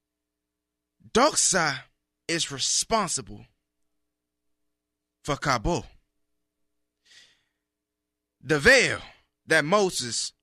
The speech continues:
was wearing, it's the same veil that you will find upon a bride in a wedding. And once that veil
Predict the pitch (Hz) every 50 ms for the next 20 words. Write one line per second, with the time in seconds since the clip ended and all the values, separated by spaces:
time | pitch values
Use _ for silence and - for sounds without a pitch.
0 | _ _ _ - 127 139 - 131 131 170 170 131 110 101 - - - - _ _
1 | _ _ _ _ _ _ _ _ _ - - - - 156 - 147 143 - - 202
2 | 202 196 180 156 135 120 135 233 233 214 175 143 123 104 92 - _ _ _ _
3 | - 156 156 - - 190 165 143 131 - - 202 214 202 185 175 160 143 127 110
4 | - - - 127 - - - 196 196 175 156 143 - 135 123 101 95 170 208 190
5 | 165 151 139 127 123 117 110 107 120 180 202 156 104 85 - - _ _ _ _
6 | _ _ _ _ _ _ _ _ _ _ _ _ _ _ _ _ _ _ _ _
7 | _ _ _ _ _ _ - - - - - - 135 - _ _ - 170 160 151
8 | 156 233 285 - - - 156 214 233 208 180 147 127 143 240 269 247 208 180 151
9 | 131 127